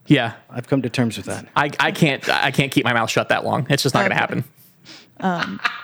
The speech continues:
Speaker 3: well, now that, while I've got, um, control of, of the podcast now, while now I have it, the control, um,
Speaker 1: You have the
Speaker 3: this
Speaker 1: con.
Speaker 3: this episode is also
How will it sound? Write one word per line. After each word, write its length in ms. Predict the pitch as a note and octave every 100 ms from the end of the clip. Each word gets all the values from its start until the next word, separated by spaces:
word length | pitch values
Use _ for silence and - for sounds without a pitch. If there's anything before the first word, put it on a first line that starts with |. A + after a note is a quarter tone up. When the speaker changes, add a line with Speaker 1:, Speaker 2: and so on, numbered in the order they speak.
| - - - -
Speaker 3:
well, 340 | B3+ B3+ A#3 -
now 360 | B3 A#3 A3+
that, 240 | G#3+ G#3+ G#3
while 140 | G3+
I've 240 | G3 G3
got, 400 | - F#3 F#3 - -
um, 640 | F3+ F3 - - - A#3 _ _ _ _ -
control 600 | - F#3+ - G3 F3+ E3+
of, 500 | E3+ E3+ G3 - - - _ -
of 220 | F#3+ F3
the 100 | F3+
podcast 760 | - F3+ F3+ - F#3 F3+ - -
now, 440 | F3+ F2 - G3+ - - -
while 340 | F#3 E3+ D#3+
now 280 | F3 F3 E3
I 100 | F3+
have 260 | F3 F3 F3
it, 180 | F3 - _
the 100 | -
control, 500 | F3 E3+ - - - - - - - -
um, 480 | F#3+ E3 - G2 - - _ _ _ _ _
Speaker 1:
You 100 | D#3+
have 160 | C#3 C#3
the 60 | G3
Speaker 3:
this 80 |
Speaker 1:
con. 260 | C3 A#2+ A#2 - _ _ _ _
Speaker 3:
this 400 | A3+ G3+ G3+ -
episode 800 | G3+ F#3 F#3+ - G3 F#3+ F#3+ F#3 G3 _ - - _ _
is 260 | - F#3+ F3+ -
also 720 | F#3 F3+ G#3+ G#3+ G#3+ G#3+